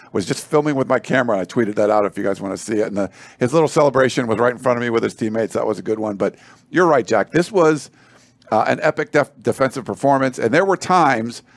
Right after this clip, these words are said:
especially late in that fourth quarter, and Alex Grinch, you know, bemoaned the fact that they gave up that late touchdown, even though Oregon State took over the ball at the U S C twenty-two. Two, two times in a row, when U S C gets the ball back for the offense,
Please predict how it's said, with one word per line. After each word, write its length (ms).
especially 320
late 160
in 60
that 180
fourth 260
quarter, 460
and 160
Alex 260
Grinch, 240
you 100
know, 80
bemoaned 500
the 80
fact 340
that 100
they 140
gave 260
up 220
that 180
late 200
touchdown, 440
even 200
though 160
Oregon 240
State 240
took 160
over 240
the 100
ball 300
at 120
the 100
U 180
S 80
C 100
twenty-two. 640
Two, 240
two 320
times 240
in 80
a 60
row, 480
when 380
U 120
S 120
C 80
gets 180
the 80
ball 220
back 200
for 80
the 160
offense, 500